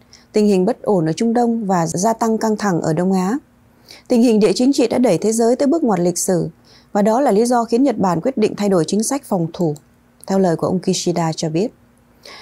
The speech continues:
Thủ tướng Nhật nhấn mạnh, liên minh Mỹ-Nhật sẽ trở nên quan trọng hơn bao giờ hết,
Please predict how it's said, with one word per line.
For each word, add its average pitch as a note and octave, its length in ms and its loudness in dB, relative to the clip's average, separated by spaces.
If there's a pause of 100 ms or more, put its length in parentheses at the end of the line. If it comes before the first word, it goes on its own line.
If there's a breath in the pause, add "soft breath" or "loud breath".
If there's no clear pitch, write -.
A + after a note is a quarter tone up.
(180 loud breath)
Thủ A#3 140 4
tướng C#4 180 4
Nhật D4 220 2
nhấn C4 200 4
mạnh, A3+ 180 0 (360 loud breath)
liên C#4 200 4
minh C4 220 6
Mỹ-Nhật C4 340 4
sẽ - 120 -2
trở G#3+ 160 2
nên G3+ 200 2
quan G#3 200 0
trọng F3+ 180 -2
hơn G3 280 0
bao F#3+ 100 0
giờ F3+ 160 0
hết, G3+ 220 0